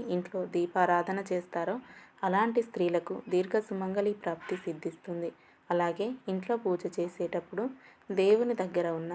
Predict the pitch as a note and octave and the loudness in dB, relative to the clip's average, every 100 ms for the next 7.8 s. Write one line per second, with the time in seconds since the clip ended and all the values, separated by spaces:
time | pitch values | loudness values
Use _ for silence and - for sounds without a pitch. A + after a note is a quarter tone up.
0 | F#3+ - F3 F3 G3 G#3 G#3+ F#3 F3 - | -8 -4 -4 -2 -2 -2 -2 -4 -6 -8
1 | F3 F3 A3+ - F3+ F3+ G#3 A3 F3+ F3 | -8 -8 -12 -4 -2 0 0 -2 -6 -6
2 | - E3 E3 F#3 G#3+ E3+ - - E3+ E3 | -4 -4 -4 -6 -6 -6 -8 -4 -2 0
3 | E3 E3+ - - - - F#3 F#3 F#3 F3+ | -2 -6 -12 -20 -20 -2 2 2 2 4
4 | F3+ A3+ G#3+ G3 E3+ F#3+ - - F#3 F3+ | 4 4 2 2 2 0 -6 -2 -2 -2
5 | F3+ - A3 G#3+ E3+ E3+ D#3+ - F#3+ F3 | -6 0 4 4 4 2 0 -4 0 2
6 | E3+ F3+ G3 G#3 G3+ F#3+ E3 E3 G3 B3+ | 4 4 2 2 0 2 0 0 -2 -4
7 | - - - G3+ G#3+ F#3 F3+ - | -8 -16 -6 2 6 8 6 6